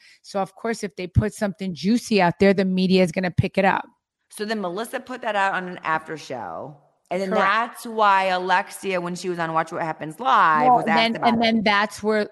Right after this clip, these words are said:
Speaker 1: Andy Cohen must have picked it up. And, um, and that's where he picked it up from that, 'cause Melissa put it on the after show. So, so you get it? That's how rumors start then.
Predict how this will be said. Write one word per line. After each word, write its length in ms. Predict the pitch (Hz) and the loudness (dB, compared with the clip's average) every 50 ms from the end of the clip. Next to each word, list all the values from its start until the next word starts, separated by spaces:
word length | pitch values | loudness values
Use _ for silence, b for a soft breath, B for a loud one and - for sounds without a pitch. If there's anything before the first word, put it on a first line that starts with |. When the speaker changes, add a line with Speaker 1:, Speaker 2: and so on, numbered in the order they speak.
| _ - | _ -6
Speaker 1:
Andy 340 | 214 208 208 202 190 208 190 | -2 -2 0 0 0 -2 -4
Cohen 520 | - - - 220 226 233 214 202 202 - - | -4 -2 0 2 2 2 2 0 -2 -4 -8
must 320 | - 196 190 180 - - - | -10 -8 -6 -6 -6 -6 -8
have 140 | 196 - - | -6 -2 0
picked 300 | - - 190 - - - | 0 0 0 -2 -2 0
it 100 | 190 208 | 2 4
up. 380 | 233 220 180 170 185 - - - - - - b b b b b b b b b b b _ - | 4 4 4 4 2 0 -2 -2 -2 -2 -4 b b b b b b b b b b b _ -8
And, 320 | 208 202 190 185 185 185 | -4 -4 -2 -2 -2 -4
um, 320 | 180 175 175 170 170 170 - _ - | -4 -4 -4 -4 -6 -8 -12 _ -12
and 180 | 190 180 175 180 | -10 -8 -4 -4
that's 260 | 180 180 175 - - | -4 -4 -6 -8 -10
where 100 | 190 185 | -10 -8
he 140 | 165 185 185 | -8 -8 -8
picked 340 | - - 190 175 - - 190 | -6 -4 -6 -6 -4 -4 -2
it 80 | 190 | 0
up 300 | 202 202 190 180 - - - _ _ - - - - - _ | 2 2 0 0 -2 -8 -20 _ _ -20 -20 -20 -20 -6 _
from 260 | - 226 233 233 208 | 2 2 4 4 2
that, 220 | 185 175 170 170 - | 2 2 0 -2 -4
'cause 180 | - 185 160 185 - - | -6 -8 -8 -10 -12 -10
Melissa 420 | 170 175 175 180 175 - - 180 | -8 -6 -4 -4 -4 -4 -6 -8
put 180 | - - - 180 | -8 -8 -8 -4
it 80 | 175 | -2
on 180 | 180 175 180 175 | 0 0 0 0
the 80 | 170 - - - | -4 -4 -2 0
after 340 | 202 202 196 - - - 170 | 0 0 0 -2 -6 -8 -6
show. 200 | - - 165 160 | -4 -2 -4 -4
So, 260 | - - 208 233 208 | -4 -4 -6 -6 -6
so 160 | - - 240 | -4 -4 -4
you 60 | 226 | 0
get 200 | 180 233 240 262 | 2 2 4 4
it? 180 | 285 277 202 - | 4 2 2 0
That's 240 | 233 214 220 220 - | 0 0 0 0 0
how 160 | - 226 220 | 0 0 0
rumors 440 | 196 180 208 214 214 214 214 208 - | 0 0 -2 0 0 0 0 -2 -2
start 340 | - - 240 226 220 214 220 - | -2 2 2 4 2 2 0 -2
then. 320 | 175 156 - - - 156 | -4 -4 -4 -6 -10 -14